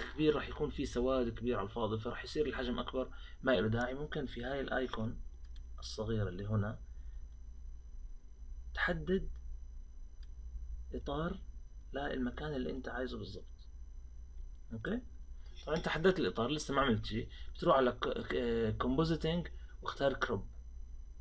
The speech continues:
Crop compositing to، to region. أوكي. كليك عليها صار حجم مناسب. هلا أوكي، بس كنترول كي حتلاقيها إنه ستمية وأربعة وعشرين في تلتمية وأربعة وخمسين. أوكي،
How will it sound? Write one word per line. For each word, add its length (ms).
Crop 120
compositing 500
to، 420
to 240
region. 300
أوكي. 260
كليك 180
عليها 200
صار 300
حجم 360
مناسب. 300
هلا 100
أوكي، 180
بس 180
كنترول 380
كي 420
حتلاقيها 600
إنه 380
ستمية 500
وأربعة 300
وعشرين 400
في 240
تلتمية 440
وأربعة 500
وخمسين. 320
أوكي، 340